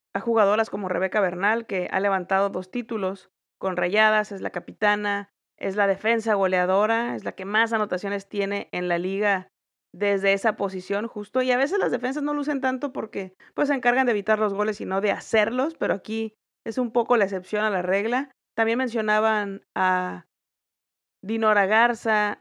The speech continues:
Alison González, que sigue siendo la goleadora histórica del Atlas, a Tania Morales, que fue la primera capitana en levantar un título de liga, que,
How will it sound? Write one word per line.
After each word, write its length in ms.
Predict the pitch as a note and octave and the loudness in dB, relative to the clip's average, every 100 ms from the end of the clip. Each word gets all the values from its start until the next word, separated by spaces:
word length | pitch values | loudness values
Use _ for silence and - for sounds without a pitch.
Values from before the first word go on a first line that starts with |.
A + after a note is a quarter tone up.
| - | -2
Alison 420 | G#3 A3+ G#3+ G3+ | -2 -2 -4 -4
González, 600 | F#3 F#3 A3 A#3 A3+ G#3+ | -4 0 2 4 2 -2
que 120 | - | -8
sigue 300 | - C4+ A#3+ | -4 0 0
siendo 320 | A3 G#3 G3+ | 0 0 0
la 180 | F#3 F3 | 0 -2
goleadora 400 | G3 F3+ F3+ F#3 | -4 -4 -2 -2
histórica 640 | F#3 - F#3 F#3 F#3 E3 - _ _ - | -4 -4 -2 -2 -6 -8 -12 _ _ -4
del 260 | F3+ F3+ | 2 4
Atlas, 680 | F3+ G3 G#3 G3+ G3 F#3+ _ _ _ | 4 2 0 -2 -2 -4 _ _ _
a 120 | - F#3 | -10 -4
Tania 300 | G3 G#3+ G3+ | -2 -2 -2
Morales, 540 | F#3 G3+ A#3+ A#3 A#3 | 2 4 4 2 -2
que 100 | G3+ | -6
fue 120 | G3 | -4
la 120 | G3+ | -2
primera 400 | G3 F#3 F#3+ G3+ | -2 -2 0 0
capitana 460 | G3 - F#3 F#3 F#3+ | -2 -8 -6 -2 -2
en 60 | F#3 | -2
levantar 600 | F3+ F3 F3+ F#3 F#3+ - _ _ - | -4 -6 -4 -4 -4 -12 _ _ -6
un 180 | G#3 G3+ | -4 -4
título 380 | G#3+ G3+ G3 F3+ | -6 -4 -2 0
de 120 | F3 | 0
liga, 440 | A3 B3+ A#3 A3 | -2 -2 0 -2
que, 460 | - G3+ F#3 - | -4 -8 -6 -10